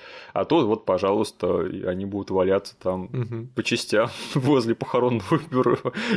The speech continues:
Speaker 1: Что с ним дальше будет, я вообще не могу себе представить. Денис, э, «Смятие к лицу» снял наш человек Роберт Земекис, Бобби, Бобби Земекис, да.
Speaker 2: Да?
Speaker 1: Человек, не нуждающийся в представлении. Знаешь, я на самом деле вот щас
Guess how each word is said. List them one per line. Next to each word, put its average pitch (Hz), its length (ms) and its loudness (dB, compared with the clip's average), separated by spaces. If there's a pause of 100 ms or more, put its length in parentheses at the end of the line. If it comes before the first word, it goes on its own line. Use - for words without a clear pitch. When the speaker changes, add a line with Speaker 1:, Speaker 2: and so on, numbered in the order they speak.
(140)
Speaker 1:
Что - 240 0
с - 80 -2
ним 131 160 2
дальше 127 260 2
будет, 113 240 0
я 104 260 2
вообще 92 680 -4 (160)
не 101 320 -6
могу 101 240 0
себе - 160 -6
представить. - 680 -6 (1000)
Денис, 180 440 0
э, 98 760 0 (160)
«Смятие 131 400 -2
к - 80 -10
лицу» 139 240 0
снял 120 420 -2
наш 107 200 -2
человек 120 500 0
Роберт 107 300 -2
Земекис, 110 640 -6
Бобби, 104 440 0
Бобби 98 280 -2
Земекис, 101 560 -10
да. 92 240 -4
Speaker 2:
Да? 104 380 2
Speaker 1:
Человек, 120 320 0
не 98 60 -6
нуждающийся 107 560 0
в - 40 -18
представлении. 98 1200 -4
Знаешь, 117 300 0
я 101 80 4
на 101 80 0
самом 104 220 -2
деле 101 160 2
вот 95 120 0
щас 92 400 -2